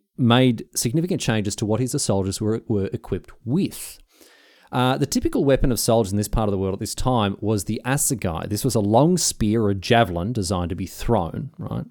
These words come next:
But Shaka wasn't a huge fan of these weapons. He didn't take them off his soldiers, but he changed their loadout, I guess if you want to call it that, uh, and he had his troops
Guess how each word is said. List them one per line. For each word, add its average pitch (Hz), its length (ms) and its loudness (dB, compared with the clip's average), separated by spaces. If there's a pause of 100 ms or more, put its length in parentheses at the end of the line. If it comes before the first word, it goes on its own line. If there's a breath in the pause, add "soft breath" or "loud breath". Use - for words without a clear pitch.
(640 soft breath)
But 139 300 2 (300)
Shaka 240 340 0
wasn't 196 260 4
a 127 40 2
huge 160 360 2
fan 104 340 0
of 90 60 0
these 87 200 -4
weapons. 101 280 -4
He 135 80 2
didn't 226 220 0
take 170 240 4
them 123 120 2
off 165 160 2
his 160 160 0
soldiers, 107 520 -2
but - 400 -2
he 131 540 0 (180)
changed 175 640 -2
their 131 180 4
loadout, 107 640 4
I 90 80 0
guess 101 200 0
if 92 80 -2
you 101 60 -2
want 92 100 0
to 87 100 -6
call 95 200 0
it 85 120 -8
that, 107 300 2 (560 soft breath)
uh, 98 300 0
and 110 140 -2
he 110 80 0
had 131 180 0
his 170 140 -2
troops - 300 0